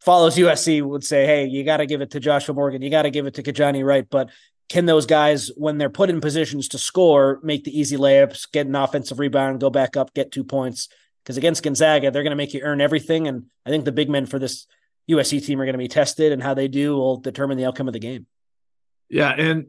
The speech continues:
Speaker 2: they have five players, uh, averaging double figures, so it's a well-balanced, uh, you know, anybody can kinda score. All five of those starters,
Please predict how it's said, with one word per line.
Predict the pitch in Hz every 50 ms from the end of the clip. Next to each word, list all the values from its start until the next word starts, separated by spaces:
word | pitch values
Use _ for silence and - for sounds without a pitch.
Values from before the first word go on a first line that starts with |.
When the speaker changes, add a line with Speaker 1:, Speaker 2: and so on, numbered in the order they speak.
| _
Speaker 2:
they | - 139 160 165
have | 175 170 139 -
five | - - 160 170 202 214 208
players, | 208 170 160 160 156 151 151 147 139 139 - -
uh, | - 139 135 131 127 127 110 - _ -
averaging | 139 147 151 143 139 147 139
double | 147 151 143 131
figures, | - - 160 151 151 151 147 139 143
so | - 139 127
it's | 117 -
a | 131
well-balanced, | 117 113 123 139 143 147 123 - 135 131 139 143 143 143 139 127 - - - - -
uh, | 120 117
you | 113 104 117
know, | 117 110 113
anybody | 123 143 143 143 139 139
can | 139 143 131
kinda | 139 143 127
score. | 123 - - 139 135 131 131 135 131 - - - - _ _ _
All | - 147 165 160
five | 160 - 170 147 156 160 170 165 165
of | 170
those | 151 160 151 147 151 147 139
starters, | - - - - - 160 156 160 160 156 160 156 151 156 143 139 -